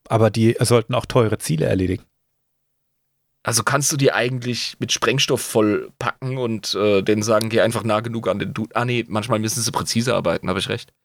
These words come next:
Speaker 1: Die, wenn die ihren Auftrag erfüllen, indem sie sich selber in die Luft sprengen, können sie nicht verifizieren, ob sie ihren Auftrag erfüllt haben.
Speaker 2: Ah, das ist auch so ein Ding, da hast du recht. Äh, dummer Irm.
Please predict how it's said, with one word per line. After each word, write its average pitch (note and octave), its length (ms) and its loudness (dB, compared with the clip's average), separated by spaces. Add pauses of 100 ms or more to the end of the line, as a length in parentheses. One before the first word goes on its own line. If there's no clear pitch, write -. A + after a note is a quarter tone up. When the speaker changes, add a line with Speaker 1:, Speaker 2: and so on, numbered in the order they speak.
(580)
Speaker 1:
Die, A2 340 0
wenn D3+ 400 2
die D#3 300 0 (100)
ihren B2+ 340 2
Auftrag B2 680 0
erfüllen, C#3 460 2
indem A2+ 240 2
sie A#2 80 0
sich A2+ 160 2
selber C3 220 4
in A#2 60 2
die A#2+ 60 2
Luft C#3 180 2
sprengen, G#2 260 0
können A#2 140 2
sie A2+ 120 0
nicht - 160 -4
verifizieren, B2 580 2
ob A#2 100 -2
sie B2+ 100 4
ihren A2+ 100 4
Auftrag - 320 2
erfüllt F#2 320 -2
haben. F2 180 -6 (120)
Speaker 2:
Ah, B2+ 360 4
das G#2+ 140 0
ist - 60 0
auch A#2 120 2
so - 180 2
ein A#2 80 2
Ding, F#2+ 280 0
da F2 60 0
hast - 120 0
du G2+ 60 0
recht. G#2+ 480 -4
Äh, B2 420 4
dummer B2+ 260 2
Irm. G#2+ 220 -2